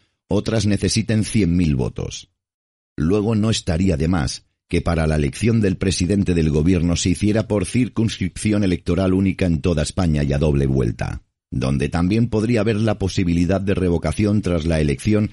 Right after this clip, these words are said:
si no cumple o actúa en contra de lo prometido en su programa electoral. ¿No les parece justo?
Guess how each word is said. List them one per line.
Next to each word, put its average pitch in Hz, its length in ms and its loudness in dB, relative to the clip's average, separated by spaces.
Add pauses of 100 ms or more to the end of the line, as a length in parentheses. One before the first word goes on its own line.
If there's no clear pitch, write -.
(160)
si 78 160 -4
no 98 160 0
cumple 110 460 2
o 92 100 2
actúa 107 380 0
en 90 80 2
contra 95 420 0
de 90 100 2
lo 85 160 2
prometido 80 540 0
en 78 60 0
su - 180 -4
programa 76 480 0
electoral. 65 640 -2 (540)
¿No 65 160 -2
les 69 180 -2
parece 78 340 -2
justo? 127 460 -2